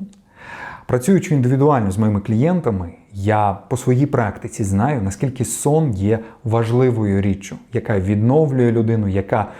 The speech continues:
дарує їй спокій і стійкість. Тому за посиланням під цим відео поцікавтесь, будь ласка, мій курс, де я вас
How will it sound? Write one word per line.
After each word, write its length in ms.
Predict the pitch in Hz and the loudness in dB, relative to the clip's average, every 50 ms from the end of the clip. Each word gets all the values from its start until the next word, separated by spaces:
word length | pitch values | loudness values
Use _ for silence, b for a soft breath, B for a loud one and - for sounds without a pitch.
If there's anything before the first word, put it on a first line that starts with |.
| B B B | B B B
дарує 420 | 123 107 123 127 127 135 127 117 | -2 2 2 2 4 4 4 2
їй 180 | 107 101 101 98 | 2 2 0 -2
спокій 500 | - - - - 151 151 147 151 135 120 | -2 -6 -4 0 0 0 0 0 -2 -2
і 260 | 113 - - 131 117 | -2 -2 -4 -4 -4
стійкість. 800 | 104 - - - - - 120 98 - - - 98 - - - - _ _ _ _ B B B B B | -4 -6 -10 -12 -4 -2 -2 -2 -2 -6 -12 -16 -16 -18 -20 -20 _ _ _ _ B B B B B
Тому 220 | B 123 113 107 101 | B -2 0 0 2
за 140 | 98 160 196 | 2 2 2
посиланням 500 | - 196 214 170 170 165 156 135 120 127 | 2 -2 0 2 2 2 2 2 0 -2
під 160 | 139 120 - | -2 -6 -6
цим 180 | - - 113 | -2 -2 -2
відео 320 | 104 135 170 160 156 131 117 | 0 0 2 2 2 0 0
поцікавтесь, 640 | - - 113 - - - - 147 - - - 107 98 | -2 -4 -6 -6 -4 -2 0 0 0 -2 -4 -6 -4
будь 160 | 104 104 101 | -4 -2 0
ласка, 420 | 123 151 170 165 - - 135 123 B B B B - | 0 0 -2 -2 -6 -10 -10 -10 B B B B -2
мій 220 | 113 113 117 113 | 0 2 2 0
курс, 400 | 110 - - 151 160 165 - B B B B - | 0 0 2 2 2 2 0 B B B B -2
де 120 | 110 113 | 0 0
я 200 | 107 120 147 147 | 2 2 2 2
вас 380 | - - 113 104 104 - - | 2 2 0 -2 -2 -6 -12